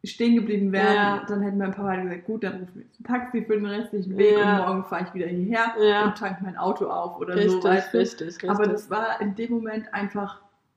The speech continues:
Speaker 1: du hast keinen Ausweg gesehen. Das
Speaker 2: Mhm.
Speaker 1: war für dich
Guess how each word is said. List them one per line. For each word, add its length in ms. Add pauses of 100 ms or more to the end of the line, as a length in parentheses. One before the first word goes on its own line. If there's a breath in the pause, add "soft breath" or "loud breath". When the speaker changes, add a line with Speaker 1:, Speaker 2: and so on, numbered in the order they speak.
(540)
Speaker 1:
du 120
hast 160
keinen 220
Ausweg 400
gesehen. 420
Das 120
Speaker 2:
Mhm. 20
Speaker 1:
war 400
für 80
dich 520